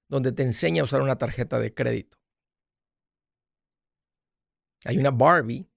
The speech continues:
que también existe y otros diferentes juguetes que te enseñan sobre el dinero. Y ahí está claro que vienen patrocinados por Visa, por Mastercard. En otras palabras,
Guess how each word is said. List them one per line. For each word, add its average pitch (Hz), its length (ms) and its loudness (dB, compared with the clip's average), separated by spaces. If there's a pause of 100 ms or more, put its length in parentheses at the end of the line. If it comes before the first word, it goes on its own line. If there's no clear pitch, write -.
que 123 100 -14
también 127 240 -2
existe 135 480 -4
y 120 60 0
otros 170 260 -2
diferentes 147 300 -2
juguetes 143 500 -2
que - 160 -4
te - 140 -4
enseñan 190 680 -2
sobre 143 300 -2
el 127 120 -2
dinero. 139 500 -4 (800)
Y 127 140 0
ahí 131 140 2
está 147 280 -2
claro 143 260 0
que 131 100 -4
vienen 135 280 0
patrocinados 143 1120 -2 (640)
por 120 180 -2
Visa, 131 540 -2 (500)
por 123 160 0
Mastercard. 123 680 -2
En 139 120 -2
otras 151 180 0
palabras, 156 720 -4